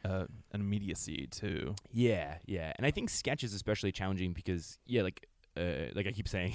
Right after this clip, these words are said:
Speaker 2: <laughs> I, I, uh, I did music before for a long time, and, um, the best you can do with music is like, oh, people are,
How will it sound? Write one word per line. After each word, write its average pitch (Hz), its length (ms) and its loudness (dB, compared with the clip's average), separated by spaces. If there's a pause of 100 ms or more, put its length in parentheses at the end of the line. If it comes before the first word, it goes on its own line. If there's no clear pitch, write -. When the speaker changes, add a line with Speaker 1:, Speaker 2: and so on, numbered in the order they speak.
Speaker 2:
<laughs> - 100 -10
I, - 220 2
I, 101 200 4
uh, 87 320 2 (680)
I 92 80 -4 (120)
did 127 320 4
music 127 420 4 (180)
before 101 540 2
for - 160 0
a 92 60 6
long 92 160 2
time, 92 340 0
and, 87 380 0 (580)
um, 87 440 2 (180)
the 131 100 8
best 139 400 6
you 135 80 6
can 113 220 4
do 104 180 6
with 98 160 6
music 95 320 2
is 87 140 -4
like, 90 220 0
oh, 170 140 10
people 117 360 0
are, 101 260 4